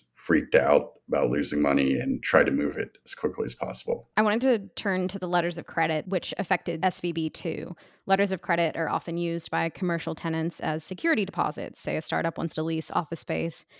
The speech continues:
Speaker 2: They don't have the cash. They can get a letter of credit from the bank, which says, "If this tenant doesn't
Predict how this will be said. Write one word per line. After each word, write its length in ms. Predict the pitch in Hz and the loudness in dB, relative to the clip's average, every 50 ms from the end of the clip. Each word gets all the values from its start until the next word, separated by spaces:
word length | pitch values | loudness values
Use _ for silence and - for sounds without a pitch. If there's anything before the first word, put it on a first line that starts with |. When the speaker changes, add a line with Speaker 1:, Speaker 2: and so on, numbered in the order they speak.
| - - _ _ _ | -20 -20 _ _ _
Speaker 2:
They 60 | 180 | -2
don't 160 | 175 175 170 | 0 2 0
have 120 | 180 165 160 | 0 -2 -2
the 60 | 208 | 2
cash. 520 | - 320 311 294 277 269 262 262 - - | 8 10 12 12 12 12 10 8 4 0
They 160 | - 208 196 | 2 2 2
can 120 | 185 208 208 | 4 4 4
get 120 | 196 185 | 4 4
a 60 | 185 | 4
letter 220 | 170 175 175 170 160 | 6 4 6 6 4
of 120 | 160 - | 2 0
credit 360 | - - 180 170 170 165 - | 0 0 4 4 4 2 2
from 120 | - - 165 | 0 -2 -2
the 80 | 160 | 2
bank, 400 | 175 277 294 277 254 254 247 - | 6 6 8 8 8 6 4 4
which 180 | - 185 180 - | 0 0 -2 0
says, 380 | - 180 170 160 165 165 - - - - - - | 2 2 4 4 4 2 -2 -8 -12 -20 -2 0
"If 180 | 202 196 - | 0 0 2
this 160 | - 202 - | 0 0 0
tenant 360 | - - - 254 247 226 208 - | 0 2 6 6 6 6 6 4
doesn't 300 | 202 196 185 185 - | 4 2 2 0 -2